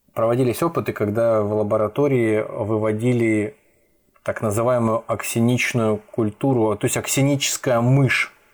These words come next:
или мыши. То есть, э, мышь, которая была лишена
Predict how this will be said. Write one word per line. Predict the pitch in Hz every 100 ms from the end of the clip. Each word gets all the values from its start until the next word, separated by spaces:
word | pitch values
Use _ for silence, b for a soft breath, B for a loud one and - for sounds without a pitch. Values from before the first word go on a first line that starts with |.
| _ _ _ -
или | 113
мыши. | 113 123 120 - 120 98 - B B B B B
То | -
есть, | 101 - -
э, | 104 101 98 - -
мышь, | 127 165 - - _ _
которая | - 110 120 120 117 110 110 - - _
была | - 117 101 120 123
лишена | 110 - 117 120 127 117 107